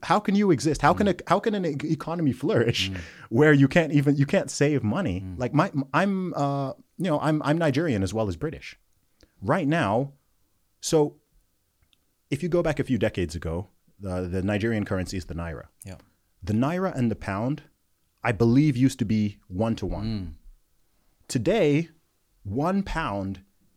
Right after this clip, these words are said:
Speaker 1: is worth over one thousand naira. Right?
Speaker 2: Mm.
Speaker 1: And, like, a couple years ago, it was five hundred. Then it went to six hundred,
Speaker 2: Mm.
Speaker 1: seven hundred, eight hundred, ni-,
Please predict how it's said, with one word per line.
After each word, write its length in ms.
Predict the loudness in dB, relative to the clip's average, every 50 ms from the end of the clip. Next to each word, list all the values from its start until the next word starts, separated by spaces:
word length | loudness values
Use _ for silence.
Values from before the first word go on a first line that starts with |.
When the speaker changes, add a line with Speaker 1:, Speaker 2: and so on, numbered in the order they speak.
| _ _ -8
Speaker 1:
is 140 | -6 -4 -2
worth 200 | -2 -2 -2 -2 -2
over 240 | -2 -2 0 -2 -4
one 300 | -2 -2 -2 -2 -2 -2
thousand 400 | -4 -4 -4 -4 -4 -2 -2 -2
naira. 320 | -2 -2 -4 -6 -8 -14 _ -14 -14 -14 -14 -14 _ _ _ _ _ _ _ _ _ _ _ _ _ _ _ _ _ -20 -20 -20 -20 _ _ _ _ _ _ _ _
Right? 340 | -6 -4 -4 -4 -4 -6 _ _ -10
Speaker 2:
Mm. 240 | -10 -10 -10 -6 -2 0
Speaker 1:
And, 180 | 2 2 4
like, 180 | 2 2 0 0 -6
a 40 | -2
couple 240 | 0 0 2 4 4
years 260 | 4 4 4 4 2
ago, 360 | 2 4 4 4 4 2 0 -4 _ 0
it 80 | 2 4
was 300 | 6 6 4 2 0 -6 -10
five 260 | -6 -4 -4 -2 -2
hundred. 340 | -4 -4 -6 -6 -10 -14 -16 _ _ _ _ _ _ _ _ _ _ _ _ _ _ _ _ _ _ _
Then 140 | -4 -2 0
it 20 |
went 140 | 2 2 2 0
to 60 | 0
six 220 | -2 -2 -2 -2
hundred, 280 | -2 -4 -4 -4 -6 -8
Speaker 2:
Mm. 120 | -10 -8
Speaker 1:
seven 280 | -4 -4 -2 0 0 -2
hundred, 200 | -2 -2 -4 -2
eight 120 | -2 0 2
hundred, 200 | 2 2 2 0
ni-, 60 | -2